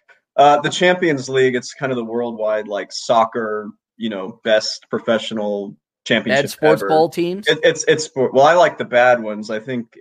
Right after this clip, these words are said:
Speaker 2: Right.
Speaker 1: Adriano likes the good ones. Uh,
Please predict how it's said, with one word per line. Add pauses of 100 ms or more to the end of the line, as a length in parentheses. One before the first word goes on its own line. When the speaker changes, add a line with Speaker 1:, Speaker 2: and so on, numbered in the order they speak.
(120)
Speaker 2:
Right.
Speaker 1:
Adriano
likes
the
good
ones. (600)
Uh,